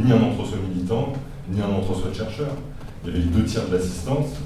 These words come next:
qui étaient précisément, euh, les victimes, au sens les clientes, euh, je féminise parce que voilà, euh,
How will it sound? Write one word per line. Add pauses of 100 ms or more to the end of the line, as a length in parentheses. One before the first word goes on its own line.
(380)
qui
étaient
précisément, (100)
euh, (720)
les
victimes,
au
sens
les
clientes, (680)
euh,
je
féminise
parce
que
voilà, (540)
euh,